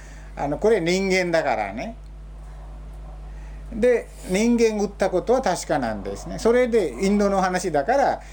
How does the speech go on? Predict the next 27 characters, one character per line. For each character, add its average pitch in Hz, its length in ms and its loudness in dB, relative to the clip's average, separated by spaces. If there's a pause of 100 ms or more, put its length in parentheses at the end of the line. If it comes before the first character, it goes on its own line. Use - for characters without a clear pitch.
(140)
イ 208 100 2
ン 226 80 4
ド 214 120 6
人 196 240 0
は 240 120 4
四 190 160 4
つ 208 180 -4
の 196 180 0
カ 190 120 4
ー 175 100 4
ス 175 60 -6
ト 208 80 -4
に 185 80 -2
分 160 200 4
け 180 60 -6
て 175 120 -2
る 160 100 0
こ 151 120 0
と 175 160 2
も 262 100 2
確 - 280 -2
か 123 100 0
で - 120 -8
し - 100 -14
ょ - 100 -14
う - 20 -16
し。 - 140 -16